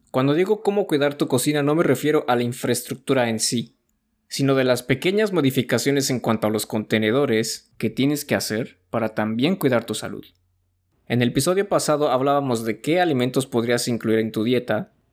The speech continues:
e inclusive mencionabas la frecuencia de algunos. Y eso es suficiente, pero nunca está de más prestarle atención a los detalles,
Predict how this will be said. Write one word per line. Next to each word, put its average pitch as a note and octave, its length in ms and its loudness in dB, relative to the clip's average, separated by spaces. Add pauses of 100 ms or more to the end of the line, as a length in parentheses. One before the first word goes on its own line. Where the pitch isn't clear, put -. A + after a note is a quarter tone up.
(220)
e A#2+ 80 -4
inclusive B2 500 0
mencionabas C#3+ 480 0
la B2+ 80 2
frecuencia A#2 560 0
de A2 80 2
algunos. A#2+ 560 -2 (240)
Y C#3+ 140 0
eso D#3 120 0
es F#3 80 2
suficiente, D3 560 2
pero B2 240 2
nunca D#3+ 300 2
está D#3+ 220 0
de C#3 80 2
más C#3 180 -2
prestarle B2+ 560 0
atención A2+ 500 0
a G#2+ 60 4
los G#2 160 0
detalles, - 680 -6